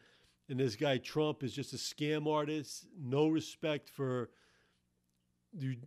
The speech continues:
the judiciary branch of this country. He kept thinking that because he put these judges on the seats that they were gonna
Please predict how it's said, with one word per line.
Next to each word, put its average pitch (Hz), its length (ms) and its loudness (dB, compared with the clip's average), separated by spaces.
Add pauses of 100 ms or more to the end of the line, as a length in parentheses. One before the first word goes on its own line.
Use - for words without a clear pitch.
(120)
the 135 180 -2
judiciary 147 720 2
branch 139 800 -2
of 143 140 -6
this 131 260 0 (540)
country. 170 500 0 (300)
He 147 80 -4
kept 170 240 2
thinking 170 320 2
that 151 120 0
because 143 220 -2
he 143 80 -6
put 151 220 -4
these 127 180 -6
judges 139 420 0
on 143 120 2
the 120 80 -2
seats 202 320 -6
that 101 100 -14
they 143 100 0
were 139 100 0
gonna 135 300 0